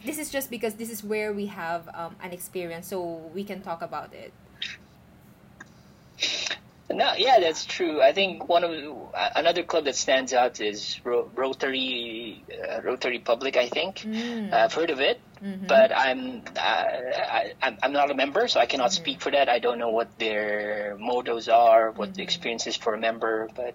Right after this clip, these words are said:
Speaker 2: that's, I think that's why you and I
Speaker 1: Mm-hmm.
Speaker 2: talk about Toastmasters, because that's, that's, that's really it.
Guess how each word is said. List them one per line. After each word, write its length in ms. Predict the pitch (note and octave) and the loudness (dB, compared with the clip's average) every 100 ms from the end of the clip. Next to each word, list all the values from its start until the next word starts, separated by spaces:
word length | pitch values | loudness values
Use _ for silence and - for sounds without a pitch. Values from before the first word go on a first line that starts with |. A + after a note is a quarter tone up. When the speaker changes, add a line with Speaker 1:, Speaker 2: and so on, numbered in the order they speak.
| - | -2
Speaker 2:
that's, 240 | - - - | -2 0 2
I 100 | - | 2
think 280 | C#3 C3 - - | 2 -4 -6 -6
that's 180 | A#2+ - | -4 0
why 100 | B2+ | 0
you 160 | B2 C3 | 0 2
and 100 | A#2 | 4
I 320 | A2+ G#2+ - - - - - | 4 2 -6 -20 -20 -20 -18
Speaker 1:
Mm-hmm. 160 | F#3 | -4
Speaker 2:
talk 160 | - B2+ | 2 4
about 240 | B2 A2+ | 6 4
Toastmasters, 800 | - A2+ - G2 G2 - G2 - | 2 -4 -2 -2 -2 -4 -8 -10
because 360 | A2+ A2+ A2+ - | -10 -8 -8 -6
that's, 380 | G2 F#2+ - - | -6 -6 -8 -14
that's, 320 | G2 - - - - | -18 -16 -18 -14 -6
that's 180 | F#2+ - | -6 -4
really 240 | G#2 F#2+ | -6 -6
it. 120 | G#2 | -8